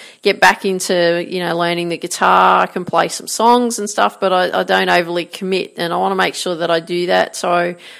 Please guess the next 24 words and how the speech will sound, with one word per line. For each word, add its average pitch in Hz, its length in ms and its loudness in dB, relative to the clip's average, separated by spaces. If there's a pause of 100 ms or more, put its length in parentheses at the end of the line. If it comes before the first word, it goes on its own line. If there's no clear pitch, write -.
(100)
I'm 180 120 -4
not 208 200 2
practicing 190 600 -2
the 175 100 -6
guitar. 175 640 2
I'm 165 120 0
not 190 220 -2
learning 185 360 0
about 170 220 0
how 185 220 0
to 175 120 -2
invest 170 540 -2
and 170 220 -6
grow 175 460 4
my 170 140 -2
money. 175 360 2
I'm 165 160 -2
not 190 160 0
reading 185 460 0
enough 175 320 -2
to - 140 -4
learn 175 360 0
how 175 300 0
to, 170 200 0